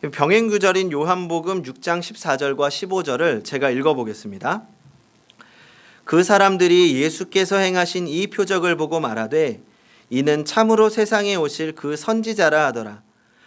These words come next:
그러므로 예수께서 그들이 와서 자기를 억지로 붙들어 임금으로 삼으려는 줄 아시고 다시 혼자 산으로 떠나가시니라. 사람들이 예수님을 왕으로 삼으려고 했을 때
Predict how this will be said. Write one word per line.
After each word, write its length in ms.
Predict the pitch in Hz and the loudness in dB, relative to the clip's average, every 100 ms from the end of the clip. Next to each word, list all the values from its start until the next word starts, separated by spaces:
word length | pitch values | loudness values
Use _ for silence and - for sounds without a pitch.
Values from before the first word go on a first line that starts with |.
| _ | _
그러므로 460 | - 156 160 165 160 | 0 2 2 0 0
예수께서 840 | 160 165 - 160 160 160 160 156 | -2 -6 -8 -6 -2 0 0 0
그들이 340 | 156 151 156 | -4 -4 -2
와서 600 | 151 131 131 135 135 214 - - | 0 0 -2 -4 -4 -6 -12 -20
자기를 440 | - 135 135 147 147 | -6 -2 0 2 2
억지로 460 | 135 - 208 208 190 | 0 -2 2 2 2
붙들어 560 | 170 - 160 160 175 - _ | -2 -6 0 0 0 -6 _
임금으로 640 | 120 147 151 196 208 208 | -8 -4 -2 0 2 2
삼으려는 600 | 202 202 196 185 180 165 | 2 0 0 0 0 -2
줄 160 | 156 160 | -2 -2
아시고 600 | 117 110 107 160 110 - _ _ _ | -2 -4 -6 -6 -6 -8 _ _ _
다시 340 | - 110 123 139 | -8 -8 -4 -6
혼자 480 | - 220 220 220 | -2 0 2 0
산으로 600 | 214 185 143 135 165 226 - | 0 -4 -2 -2 -2 -4 -4
떠나가시니라. 1040 | 202 220 202 151 160 127 98 95 92 - _ _ _ _ _ _ _ _ _ _ _ 165 | 0 2 2 0 -4 -10 -10 -12 -16 -20 _ _ _ _ _ _ _ _ _ _ _ -4
사람들이 840 | 226 233 233 180 151 180 120 95 - _ _ | 2 4 4 0 0 0 -2 -8 -20 _ _
예수님을 800 | 123 156 208 208 196 196 208 214 214 - | -2 -2 0 0 2 2 2 0 -4 -8
왕으로 480 | 113 127 165 208 220 | -2 0 2 4 4
삼으려고 580 | 220 196 190 175 165 165 | 2 -2 -2 -2 0 -2
했을 340 | 123 - 104 | -2 -8 -12
때 420 | 104 190 131 104 | -6 -2 -2 -6